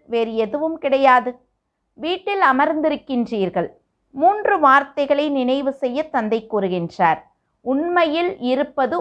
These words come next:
ஒரு வார்த்தைதான். தந்தையை நினைவு செய்யுங்கள். தந்தையை நினைவு செய்வதின் மூலம்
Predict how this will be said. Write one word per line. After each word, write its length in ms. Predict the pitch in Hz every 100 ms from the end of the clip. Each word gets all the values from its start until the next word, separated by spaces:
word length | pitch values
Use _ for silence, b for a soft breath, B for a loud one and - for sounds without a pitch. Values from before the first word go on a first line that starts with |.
| -
ஒரு 280 | 214 226 359
வார்த்தைதான். 800 | 349 220 190 - 190 180 180 147 - _ _ _ _
தந்தையை 440 | 247 254 285 226 208
நினைவு 440 | 277 220 214 254 269
செய்யுங்கள். 580 | 277 196 165 170 165 156 - _ _ _ _ -
தந்தையை 420 | 294 349 392 381 381
நினைவு 520 | 294 269 311 349 349 349
செய்வதின் 580 | 320 294 262 247 233 214
மூலம் 380 | 220 285 285